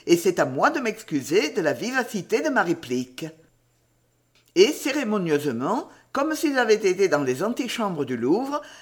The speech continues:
les deux hommes se saluèrent pour marquer que l'incident était clos. « Monsieur, » dit alors Pralin, « c'est à votre compagnon que j'en ai. »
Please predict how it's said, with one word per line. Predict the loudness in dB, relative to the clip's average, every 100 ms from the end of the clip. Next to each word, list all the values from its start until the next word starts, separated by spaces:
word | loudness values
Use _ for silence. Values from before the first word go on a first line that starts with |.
| 2
les | 4
deux | 4 0 -2
hommes | -2 -2
se | -6 -6
saluèrent | -2 0 2 2 2 0 -4 -14 -2
pour | 0
marquer | 0 -2 -4 -4
que | 0
l'incident | 0 0 -2 -4 0 0 2
était | 0 -2 -4
clos. « | -2 -4 -4 -18 _ _ _ _ _ _ _ _ _ _ _
Monsieur, » | 4 4 4 0 0
dit | 0 2
alors | 4 2 0
Pralin, « | -2 0 -2 -4 -14 _ _
c'est | 2 4
à |
votre | 2 0 -4
compagnon | 0 0 0 -2 -2 -4
que | -4
j'en | -2 -2 0
ai. » | -2 -4